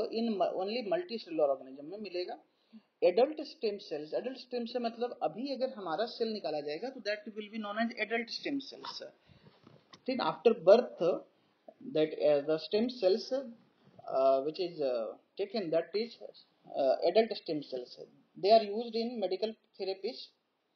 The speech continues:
For example, in bone marrow transplantation, bone marrow के ट्रांसप्लांटेशन में उसी स्टेम सेल का यूज़ करते हैं, उससे bone marrow से stem cells निकाल करके और उसमें insert कर देंगे patient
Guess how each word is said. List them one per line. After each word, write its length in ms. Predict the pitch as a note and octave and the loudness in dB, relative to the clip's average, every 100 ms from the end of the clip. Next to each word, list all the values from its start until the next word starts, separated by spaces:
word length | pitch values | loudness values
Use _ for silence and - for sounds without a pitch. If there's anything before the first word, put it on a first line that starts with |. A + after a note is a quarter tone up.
| _ _ _ _ _ - | _ _ _ _ _ 0
For 120 | G#3 | 2
example, 520 | G3+ E3+ F3+ F#3 A3+ | 2 0 -2 0 -2
in 180 | A3 G#3+ E3+ | -2 -4 -2
bone 260 | E3 G#3 | -2 -2
marrow 200 | G3+ G3 G3+ | -2 -2 -2
transplantation, 800 | G3 G3 - G3+ G3 G3+ B3+ A#3 | -4 -4 -6 -8 -8 -10 -10 -4
bone 320 | D#3+ E3 G3 | 0 2 2
marrow 260 | F#3 F#3+ G3 | 2 2 0
के 100 | G3+ | -4
ट्रांसप्लांटेशन 760 | G3 F3+ E3+ - F3 F3 E3+ G3 G3 | -2 -4 -4 -8 -10 -10 -10 -8 -6
में 80 | G3+ | -6
उसी 260 | D#3 G3 | -8 -8
स्टेम 280 | - - F3+ | -8 -6 -6
सेल 240 | - F#3 | -2 -2
का 100 | F#3 | 2
यूज़ 240 | F#3 F3+ F3+ | 2 2 0
करते 260 | F#3 - A3+ | -2 -2 -4
हैं, 120 | A#3+ | -4
उससे 420 | D#3 - - F3 F3+ - _ _ _ _ _ _ _ _ - - | -6 -6 -4 -2 -2 -6 _ _ _ _ _ _ _ _ -18 -12
bone 280 | F3+ F3 G3+ G#3 | 2 4 6 8
marrow 220 | F#3+ G3+ | 10 10
से 140 | G3+ G3 | 8 2
stem 260 | - F#3 | 2 2
cells 260 | F#3+ G3 F#3+ | 4 0 0
निकाल 280 | F3+ F3+ F3 | 4 6 6
करके 340 | F#3+ F#3+ B3 G3+ | 4 2 4 6
और 200 | D#3+ E3 | 6 2
उसमें 240 | E3 F3 | -4 -6
insert 340 | E3+ E3+ F#3 F#3 | -6 -6 -6 -6
कर 60 | F#3 | -6
देंगे 220 | F3 F#3 | -8 -12
patient 420 | F3 E3 F3 F3 | -12 -12 -12 -14